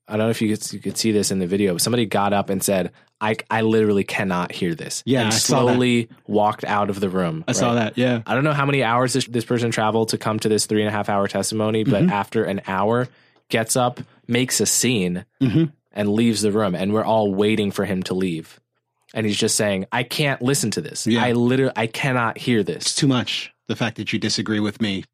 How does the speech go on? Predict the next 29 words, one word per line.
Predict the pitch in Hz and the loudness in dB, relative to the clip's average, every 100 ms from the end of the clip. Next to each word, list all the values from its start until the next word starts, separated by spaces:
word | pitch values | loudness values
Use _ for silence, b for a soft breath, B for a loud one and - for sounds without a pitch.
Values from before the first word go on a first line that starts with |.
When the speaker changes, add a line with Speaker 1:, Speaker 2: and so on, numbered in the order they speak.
| _ | _
Speaker 2:
in | 127 113 | -4 0
a | |
Speaker 1:
And | 113 | 0
it's | |
Speaker 2:
subtle, | 110 135 127 117 | 2 2 2 4
Speaker 1:
like, | 120 | 4
Speaker 2:
nuanced | 123 117 107 - | 4 2 0 0
way. | 117 113 104 92 - _ | 0 -2 -4 -8 -20 _
Speaker 1:
I | 110 107 | -2 0
endorse | 107 101 120 131 - 123 | 0 2 4 4 2 0
reparations | 107 107 104 101 101 95 - _ | 0 2 2 2 0 -2 -6 _
for, | - - 104 95 87 - | -16 -4 0 0 -2 -8
for | - 107 | -4 -2
certain | - - 147 127 | 0 0 0 -2
people. | - 185 - 92 92 - | -2 -4 0 -2 -2 -2
Speaker 2:
Mm-hmm. | 104 131 131 _ 113 | 2 4 2 _ -4
Speaker 1:
And | 110 | 0
it's | 110 - | 0 0
so | - - - 165 175 160 | 0 0 0 2 4 2
upsetting | - 123 120 139 147 147 B - | 0 -2 0 0 -2 -4 B -8
that | 113 | -4
you | 131 147 | -2 -4
get | 117 127 127 | -2 -2 2
up | 110 143 - - _ _ _ _ - | 0 0 -6 -16 _ _ _ _ -4
in | 139 | 0
the | 135 | 0
middle | 123 120 143 160 165 | 0 2 2 4 4
of | 160 127 | 2 2
this | 127 123 - | 0 0 -2